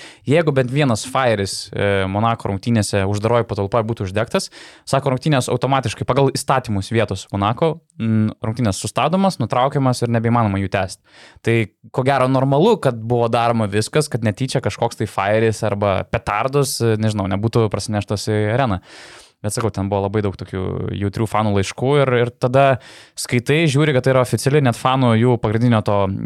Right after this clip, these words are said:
geito, e, pozicija ir tu žiūri, kiek daug ten yra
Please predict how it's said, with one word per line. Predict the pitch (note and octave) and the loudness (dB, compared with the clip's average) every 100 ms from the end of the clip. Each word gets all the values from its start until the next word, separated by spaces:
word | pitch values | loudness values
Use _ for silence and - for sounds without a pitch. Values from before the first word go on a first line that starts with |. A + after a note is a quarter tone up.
| G2+ | -4
geito, | A2+ C3 C3 A#2 G#2 | 0 2 2 2 2
e, | G2 B2 G#2 G2+ F#2 | 0 -2 0 2 2
pozicija | A2+ G#2 A#2+ - D#3+ E3 D#3 - - _ | 2 2 0 2 0 0 -4 -16 -20 _
ir | A2 | -4
tu | A2 | 0
žiūri, | A2+ C#3 C3 | 2 4 2
kiek | - C#3 B2+ | 2 0 2
daug | C#3 C#3+ | 2 2
ten | - C3 B2 | 2 2 4
yra | A#2 | 6